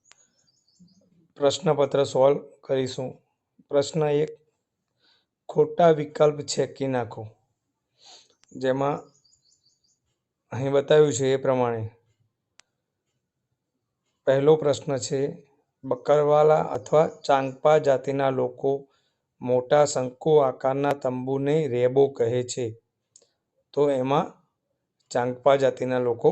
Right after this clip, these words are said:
આવે. બકરવાલા એ ખોટો શબ્દ છે, તો તેના ઉપર આપણે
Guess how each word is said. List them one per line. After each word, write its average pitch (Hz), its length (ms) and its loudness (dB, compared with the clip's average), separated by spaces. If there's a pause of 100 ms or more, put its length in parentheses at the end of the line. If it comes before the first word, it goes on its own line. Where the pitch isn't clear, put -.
(160)
આવે. 117 260 2 (540)
બકરવાલા 131 640 2
એ 127 160 0 (260)
ખોટો 135 340 -2
શબ્દ 131 380 -6
છે, 147 160 -4 (440)
તો - 100 -8
તેના 127 380 -4
ઉપર 123 280 0
આપણે 117 320 0